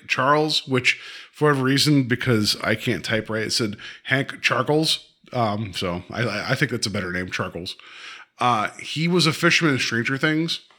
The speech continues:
There you go. I mean, it's work, right? And that's all I have here. The, everything else was, like, nothing of note.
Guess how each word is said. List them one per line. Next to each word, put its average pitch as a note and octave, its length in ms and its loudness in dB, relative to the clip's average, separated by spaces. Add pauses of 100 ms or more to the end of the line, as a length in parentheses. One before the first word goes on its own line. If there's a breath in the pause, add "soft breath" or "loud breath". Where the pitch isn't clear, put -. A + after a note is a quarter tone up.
(280)
There G#2 160 -2
you G#2+ 60 -2
go. D3 220 0 (140)
I C3 60 -8
mean, A2 380 -2 (520 loud breath)
it's A2+ 200 -8
work, D3+ 340 2 (180)
right? B2 240 0 (280)
And D#3 180 2
that's F#3 180 6
all D#3 160 4
I C3 100 4
have G#2 260 0
here. G2 220 -2
The, G#2+ 260 -4
everything C3+ 340 2
else A#2 220 0
was, G#2+ 100 -4
like, F#2+ 140 -2
nothing G#2+ 260 -4
of E2+ 100 -8
note. D2+ 320 -12